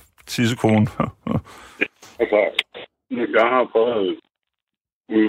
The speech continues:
Speaker 2: på, øh, jeg har, min søn er født inde på fødselsstiftelsen, som rigtig mange år til. <laughs> Men, øh, øh,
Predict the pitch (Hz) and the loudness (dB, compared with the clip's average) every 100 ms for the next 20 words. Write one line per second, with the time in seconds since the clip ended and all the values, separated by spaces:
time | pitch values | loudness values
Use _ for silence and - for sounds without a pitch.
0 | - 107 92 85 80 73 67 _ 95 82 | 2 0 2 0 -4 -10 -16 _ -6 0
1 | 104 95 95 - _ _ - 104 98 - | 0 0 -2 -10 _ _ 0 2 2 2
2 | 131 135 143 127 120 117 117 - 107 98 | 2 2 2 2 2 0 -2 -2 -2 -4
3 | - 85 - - - 80 78 82 71 - | -2 -2 -2 -12 -8 -6 -2 -2 -4 -12
4 | - - 107 - 82 80 85 78 80 87 | -6 -2 0 0 0 2 2 2 0 2
5 | 95 101 120 113 113 101 - - - - | 2 0 -2 -2 0 0 -2 -4 -12 -10
6 | - - - 110 101 95 90 82 _ _ | -10 -8 0 2 2 2 0 -2 _ _
7 | _ _ _ 82 | _ _ _ -2